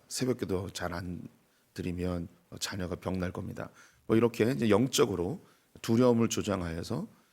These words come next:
아, 이것도 이제 문화를 만들어가는 과정이긴 한데요. 그런데 이 과정 속에서,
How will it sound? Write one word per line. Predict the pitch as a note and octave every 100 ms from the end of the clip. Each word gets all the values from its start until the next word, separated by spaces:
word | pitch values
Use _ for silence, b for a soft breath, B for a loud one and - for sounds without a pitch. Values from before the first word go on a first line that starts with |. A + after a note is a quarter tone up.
| b b -
아, | -
이것도 | B2+ E3 E3 C#3+
이제 | A2+
문화를 | G2 A#2 D3+ F#3+ E3
만들어가는 | G#2 G#2+ A2 G2+ G2 F2+
과정이긴 | F#2+ G2 G2+ F2+ F#2
한데요. | G#2 E2+ E2+ - B B B B A#2+
그런데 | - C3+ C#3+ E3
이 | C#3 C#3+
과정 | - G#2+ A#2+ A#2
속에서, | - G#2 G2 F#2 B2 F3